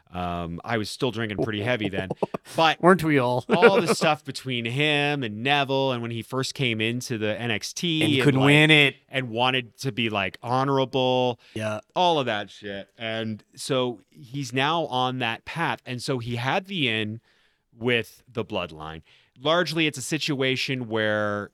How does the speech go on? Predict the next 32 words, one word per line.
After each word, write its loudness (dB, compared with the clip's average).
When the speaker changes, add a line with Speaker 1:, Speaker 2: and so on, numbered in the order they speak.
Speaker 1:
you -4
don't 0
know 0
Roman's -4
motives. -14
Roman 2
is -4
trying -4
to, -2
again, -2
maintain -4
his, 0
Speaker 2:
Yeah. -2
Speaker 1:
his, -8
his -12
fiefdom, -6
I -18
guess. -12
His -4
Speaker 2:
He's, 0
Speaker 1:
fiefdom. -6
Speaker 2:
yeah, 0
he's -6
a 0
Speaker 1:
And 2
Speaker 2:
chieftain. 4
Speaker 1:
yeah, 0
and -4
he's 2
Speaker 2:
Tribal 2
Speaker 1:
tr-, -6
Speaker 2:
chief -4